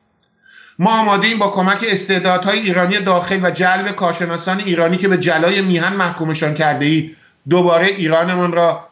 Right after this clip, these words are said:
بسازیم." پاینده ایران. بعد هشتگ هایی که در سایت شاهزاده گذاشتن، "ایران را پس می‌گیریم." اعتصابات سراسری رضا پهلوی، این در سایت رسمی شاهزاده بوده. سپاس آرتین جان که این بیانیه رو هم برام فرستادی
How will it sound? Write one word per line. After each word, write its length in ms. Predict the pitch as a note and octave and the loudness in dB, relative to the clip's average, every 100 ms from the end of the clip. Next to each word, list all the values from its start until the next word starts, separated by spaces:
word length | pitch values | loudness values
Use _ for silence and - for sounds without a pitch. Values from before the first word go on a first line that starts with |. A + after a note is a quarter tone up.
| - | -4
بسازیم." 680 | F3 F3+ F#3 C3 A2 F#2 - _ _ _ _ _ _ _ | -4 -2 -2 -4 -8 -16 -20 _ _ _ _ _ _ _
پاینده 680 | F#3+ F#3+ G3 G3 F#3 F#3 | 0 2 2 2 0 0
ایران. 600 | A#3 A#3 F3+ G3+ G3+ G#2 F2 _ _ _ _ _ _ _ _ _ _ _ _ _ _ _ | -2 -2 -2 0 0 -4 -10 _ _ _ _ _ _ _ _ _ _ _ _ _ _ _
بعد 300 | E3+ G#3 G3+ - | -2 -2 -2 -8
هشتگ 460 | D3 F3 F3 F3+ F3 | -8 -6 -6 -6 -4
هایی 220 | G3 G3 | -4 -6
که 120 | G#3 | -6
در 340 | F#3+ F3+ D#3+ D3+ - _ | -2 -2 -2 -6 -14 _
سایت 400 | - F3+ F3 F#3+ | -4 -2 -2 -4
شاهزاده 480 | F#3+ E3+ D#3 D#3 D#3 | -2 -2 -2 -4 -4
گذاشتن، 680 | D3 D3+ D3+ F3+ F3+ - - - _ | -2 -2 -2 0 0 0 -6 -20 _
"ایران 520 | G3+ G3 F#3 G3+ A3+ | -4 0 2 0 0
را 120 | G#3+ E3+ | -2 -2
پس 420 | - G#3+ A3 F#3 | -2 -2 -4 -6
می‌گیریم." 480 | D3+ A#2 G2+ F#2 - _ | -8 -8 -12 -14 -18 _
اعتصابات 680 | E3+ E3+ F3+ - E3 F3+ G3+ | -4 -2 -2 -2 0 0 -2
سراسری 580 | G3 E3+ E3 D#3+ D#3 G#3+ | -2 -2 -2 -2 -4 -2
رضا 320 | G3 F3+ G#3 | -2 0 0
پهلوی، 680 | G#3 E3+ E3 D#3 G3+ G#3+ - _ _ - | 0 0 0 -2 -4 -6 -12 _ _ -6
این 260 | G3 G#3+ | -4 -4
در 260 | F#3 E3 D#3+ | -2 -2 -2
سایت 340 | - F#3 F3+ | -4 -4 -2
رسمی 440 | G3 D#3+ D#3 F3 F3+ | -2 -4 -4 -6 -4
شاهزاده 460 | F3 C#3+ C3+ C3 | -2 -2 -2 -2
بوده. 300 | A#2+ A2+ - | -2 -4 -10
سپاس 400 | - F3+ F#3+ G3+ | -4 -2 0 0
آرتین 260 | G#3 G3 G3 | 0 -2 -2
جان 180 | F#3+ F#3+ | -2 -2
که 100 | G3 | -2
این 100 | F#3+ | 0
بیانیه 380 | F3 D3+ D3+ | 0 0 -2
رو 60 | E3 | 0
هم 100 | F3+ | 0
برام 220 | D3 D3 | -2 -4
فرستادی 580 | D3+ C#3 C#3+ F3+ A#3 - | -6 -6 -2 -2 -2 -6